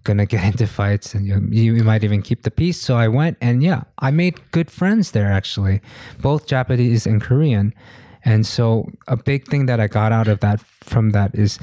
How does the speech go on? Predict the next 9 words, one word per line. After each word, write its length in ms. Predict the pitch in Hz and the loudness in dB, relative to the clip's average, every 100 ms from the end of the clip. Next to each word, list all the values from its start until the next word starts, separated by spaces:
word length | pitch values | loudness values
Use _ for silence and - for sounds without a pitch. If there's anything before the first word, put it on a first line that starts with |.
| - - - - | -20 -20 -12 -4
I 120 | 120 | -2
want 460 | 117 127 143 156 | 0 0 0 0
to 100 | - | -2
see 400 | 139 - 131 127 | -4 -2 0 2
the 120 | 123 110 | 2 2
reconciliation 1120 | 110 113 - 110 - 113 104 104 - 104 101 | 0 0 0 0 0 0 2 2 2 0 2
between 360 | 107 - 104 | 0 0 0
Japanese 520 | 101 101 104 101 95 98 | 2 0 0 0 0 2
and, 160 | 104 | 0